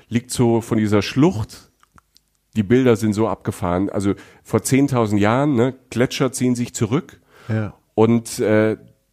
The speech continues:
Speaker 1: das war alles voller, voller Schnee und Eis.
Speaker 2: Ja.
Speaker 1: So,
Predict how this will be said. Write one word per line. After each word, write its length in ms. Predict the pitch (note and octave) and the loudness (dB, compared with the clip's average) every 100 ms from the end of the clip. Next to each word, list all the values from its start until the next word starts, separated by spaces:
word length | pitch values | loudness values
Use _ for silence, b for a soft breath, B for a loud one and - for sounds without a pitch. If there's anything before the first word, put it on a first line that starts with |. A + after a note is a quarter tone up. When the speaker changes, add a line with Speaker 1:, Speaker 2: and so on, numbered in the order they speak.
| _ _ _ _ _ _ - | _ _ _ _ _ _ -2
Speaker 1:
das 200 | G#2+ A#2 | -2 0
war 140 | A2 | 0
alles 220 | A2+ B2+ | 0 -2
voller, 460 | - A#2+ B2 A#2+ A2 | -2 -2 0 0 -2
voller 320 | - A#2+ A#2+ | -2 0 0
Schnee 320 | A2+ - A#2+ | -2 0 2
und 100 | A#2 | 2
Eis. 540 | A2 F#2 G#2+ G3+ - A2+ | 0 -2 -2 -4 -6 -8
Speaker 2:
Ja. 140 | A2+ G#2+ B B | -8 -10 B B
Speaker 1:
So, 440 | - G#2+ G2 F2+ | 0 2 2 0